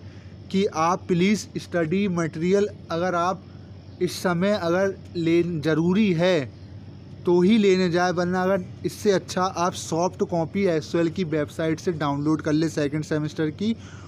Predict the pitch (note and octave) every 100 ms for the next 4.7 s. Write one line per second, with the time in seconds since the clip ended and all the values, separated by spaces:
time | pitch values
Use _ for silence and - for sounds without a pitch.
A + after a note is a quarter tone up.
0 | - E3 E3+ D#3 F#3+ F#3+ G#3 F3 D3 F3+
1 | D#3+ C3 D3+ D3+ E3 E3 - C#3 C3+ C3
2 | C3+ B2+ - - - - - - - F3+
3 | G3 F3+ G#3 G#3 G3 G3 F#3+ G#3 F3+ G3
4 | F#3 G#3 F3+ F3 F3 F3 G#3+